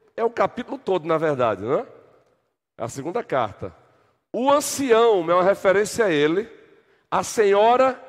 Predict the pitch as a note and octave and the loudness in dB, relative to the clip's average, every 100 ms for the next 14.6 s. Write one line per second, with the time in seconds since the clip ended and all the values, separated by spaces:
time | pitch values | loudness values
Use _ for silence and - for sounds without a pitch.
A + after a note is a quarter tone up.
0 | - - A#3 A3 G3 G3+ G#3+ G3+ D3+ - | -16 2 2 4 2 4 6 4 2 -2
1 | D3+ D#3 - A3 A#3 A3+ G3+ G#3+ A3+ - | -2 -2 -4 -2 -2 2 0 0 -6 -6
2 | F3+ F#3 - F3+ G#3+ G3+ F3 D3+ F3 F#3+ | -8 -10 -14 -10 -8 -6 -6 -6 -4 -4
3 | F#3+ F#3 - E3 E3 D#3+ C#3+ C#3+ B2+ - | -4 -8 -6 -4 -2 -2 -2 -2 -4 -6
4 | G#2+ F#2+ _ - - C#3+ - F#3 F3+ - | -6 -6 _ -20 -6 -6 -2 -2 -2 -4
5 | G#3+ A3 G3+ F#3 F#3 - F3 D#3+ C#3+ C3+ | -2 -2 -2 -2 -2 -2 0 2 0 -2
6 | D#3 D#3 E3 D#3 E3 F#3+ D#3 D3+ E3 - | -4 -4 -6 -2 -2 -2 -4 -4 -4 -6
7 | F3 E3+ F3+ G3+ D#3 D#3 D#3+ C3+ G2 G#2 | -4 -2 0 -2 -2 -2 -2 -4 -8 -10
8 | G#2+ D3 C#3+ A#2+ C#3+ D3 C3 D3 D#3 D#3+ | -8 -6 -4 -4 -2 -2 -2 -2 -2 -2
9 | D#3+ E3+ - D3 C#3+ - A2+ A2+ C3+ B2 | -2 -6 -6 -4 -4 -4 -6 -6 -6 -6
10 | C#3 C#3 C3 C#3 D#3+ - _ _ _ - | -6 -4 -2 -2 -6 -10 _ _ _ -8
11 | A#2 B2 B2+ C#3 - D3+ D3+ - D3+ C#3 | -2 -2 -4 -8 -8 -8 -8 -4 -4 -4
12 | A2+ F3 - G#3+ A3 B3 A3+ G3+ G3+ G#3 | -4 -6 -4 0 2 2 2 2 2 2
13 | F3+ - C3 G2 - - - F3+ F3 - | 0 -2 -2 -4 -16 -20 -2 0 0 2
14 | G#3+ B3+ C#4 - - - | 4 4 2 -2 -12 -16